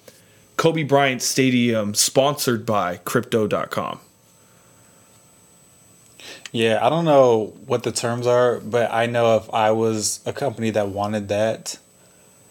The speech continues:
Speaker 2: it would, it wouldn't be, uh, it, my name would be next to it.
Speaker 1: Mm-hmm.
Speaker 2: Like, if that's the way that we're doing, my name would be next to the name of the stadium.
Speaker 1: Okay.
Speaker 2: It wouldn't be sponsored by, I w-, it wouldn't be small.
Speaker 1: Yeah.
Speaker 2: You know what I mean?
Speaker 1: Yeah, no structure field?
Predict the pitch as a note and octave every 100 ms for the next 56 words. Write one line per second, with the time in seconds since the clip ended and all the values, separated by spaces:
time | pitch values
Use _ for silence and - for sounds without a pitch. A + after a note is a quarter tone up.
0 | _ _ _ - - A#2 G#2+ G#2 _ -
1 | A#2+ B2+ B2 A2+ A2+ A2+ G#2+ G#2 G2+ -
2 | - _ _ _ _ _ _ _ _ B2+
3 | B2+ B2 A2 B2+ C3 C#3 B2+ A#2+ A2 A2
4 | - G2+ - - _ C#3 C#3 B2 A2+ -
5 | _ _ _ _ B2 A2+ G#2+ B2 - B2+
6 | B2 A#2 A2+ A#2 A#2+ A2 A2+ A#2+ A2 A2
7 | G2+ G#2 - - - A2 G#2 G2+ G2+ G2+
8 | - A2+ A2 A2 A2 - - A#2+ A2+ E2+
9 | - - A#2 G#2+ G#2+ - G#2+ G#2+ G#2 A#2+
10 | B2+ A2 A#2+ B2+ B2+ A2 - G2 - _
11 | - B2+ F2+ - A#2 G#2 G#2+ A2+ - _
12 | B2 G2+ G2+ A2 A2 A2+ A2+ B2 A#2+